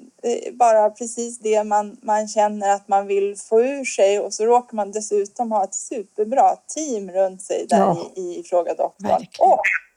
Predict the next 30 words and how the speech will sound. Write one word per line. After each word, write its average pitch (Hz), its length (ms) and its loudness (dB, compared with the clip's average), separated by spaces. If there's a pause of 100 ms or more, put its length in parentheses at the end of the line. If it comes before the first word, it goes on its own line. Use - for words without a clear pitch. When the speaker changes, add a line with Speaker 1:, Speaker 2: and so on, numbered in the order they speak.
(380)
Speaker 1:
chansen 214 600 2
att 190 220 2
få, 202 340 0
få - 180 0
göra 190 280 6
det 185 180 0
tillsammans 302 720 0
med 220 80 -4
en 220 80 -6
otroligt 233 580 -4
härlig 196 460 4
och 190 80 0
bra 175 280 4
människa 185 480 0
i 180 60 2
form 170 260 -4
av 170 140 -2
Lisa. 226 520 -2 (400)
Då 247 120 2
är 254 100 6 (180)
det 254 180 4
liksom 262 280 -4
de 254 140 0
helt 226 180 0
optimala, 254 840 4
Speaker 2:
Mm. 214 360 2
Speaker 1:
eh, 196 60 -4
förutsättningarna 240 840 0
för 190 280 4
att, 180 200 2